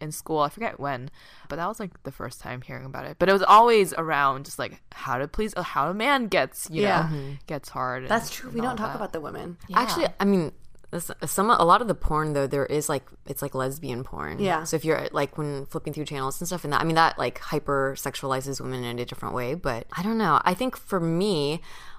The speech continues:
Speaker 3: I asked you, Mel, about, like, if your conversations with your parents, like, if they actually describe what it is, but
Speaker 1: Mm-hmm.
Speaker 3: more it was just in the context of don't do it, right?
Speaker 2: Mm-hmm.
Speaker 3: So
Speaker 2: Yeah.
Speaker 3: for both of you, they never, like, explain what it is. And
Speaker 2: Yeah.
Speaker 3: so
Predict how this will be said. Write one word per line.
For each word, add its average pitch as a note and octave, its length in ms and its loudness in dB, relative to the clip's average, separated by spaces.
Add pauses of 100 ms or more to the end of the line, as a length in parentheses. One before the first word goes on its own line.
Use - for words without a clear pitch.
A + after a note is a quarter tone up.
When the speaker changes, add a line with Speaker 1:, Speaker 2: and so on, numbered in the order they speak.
(440)
Speaker 3:
I F3+ 120 6
asked G3+ 260 2
you, G3+ 40 2
Mel, E3 300 2
about, D3+ 320 0
like, C#3+ 340 -2
if - 220 -4
your D3 180 0
conversations D3+ 560 -4
with - 80 -8
your C#3 160 0
parents, C3+ 360 -6
like, C#3+ 120 -6
if C#3 80 -6
they C#3+ 60 -2
actually B2+ 260 0
describe C3 400 -2
what C3+ 120 -2
it A#2+ 100 -4
is, D3+ 320 -2
but F#3+ 160 -2
Speaker 1:
Mm-hmm. D#3+ 80 -2
Speaker 3:
more D#3 180 4
it C#3+ 60 0
was D3 120 0
just - 160 -6
in - 40 -6
the - 60 -4
context C3+ 340 -6
of C3 140 -8
don't A2 240 -4
do - 120 -8
it, - 140 -6
right? A2+ 220 -4
Speaker 2:
Mm-hmm. G3+ 140 2
Speaker 3:
So F#3 80 6
Speaker 2:
Yeah. D3+ 40 0
Speaker 3:
for D3 160 -4
both D3 160 -2
of - 60 -10
you, B2 60 -6
they D3 100 -2
never, D#3 240 2
like, C#3 180 0
explain C3+ 560 -4
what A#2+ 140 -6
it A#2 100 -6
is. G#2+ 260 -6
And D3+ 120 0
Speaker 2:
Yeah. E3+ 60 -2
Speaker 3:
so D#3 160 -2